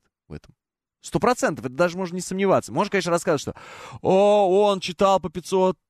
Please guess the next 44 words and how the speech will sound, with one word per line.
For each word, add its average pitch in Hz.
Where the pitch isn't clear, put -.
страниц 156
в 143
день». 170
Да, 143
хорошо, 131
он 117
читал 170
по 139
пятьсот -
страниц 135
в 113
день. 107
Может 131
читать -
по 143
шестьсот. 131
Но 120
есть 139
специалист, 147
есть 147
не 143
специалист. 110
Какой 180
он 170
специалист 117
в 113
авиации? 87
Давайте 135
честно, 123
никакой. 120
Утверждал 143
лично. 107
Часы 214
лично 107
утверждал. 98
Сейчас 165
этих -
часов, -
он 175
иди 262
ку-, 220
покупай 233
себе 135
часы. -